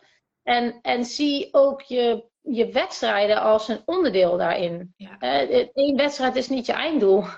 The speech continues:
Speaker 2: Nee.
Speaker 1: Het is, eh, het, het, het is een stapje onderweg naar, naar iets. Naar, naar,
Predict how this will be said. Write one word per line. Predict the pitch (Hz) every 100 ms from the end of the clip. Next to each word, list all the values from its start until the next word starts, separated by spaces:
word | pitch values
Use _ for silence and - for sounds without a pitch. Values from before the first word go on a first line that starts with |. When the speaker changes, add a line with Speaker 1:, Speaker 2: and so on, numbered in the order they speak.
| -
Speaker 2:
Nee. | - 202 196 -
Speaker 1:
Het | 214
is, | 247 247 -
eh, | 240 233
het, | 247 233 254 240
het, | 247 -
het | 240
is | 247 247 -
een | 233
stapje | - 277 - 233
onderweg | 247 240 220 285 311 -
naar, | 220 208 214 208
naar | 208 196
iets. | 233 220 -
Naar, | 226 214 202 202
naar, | 196 190 - _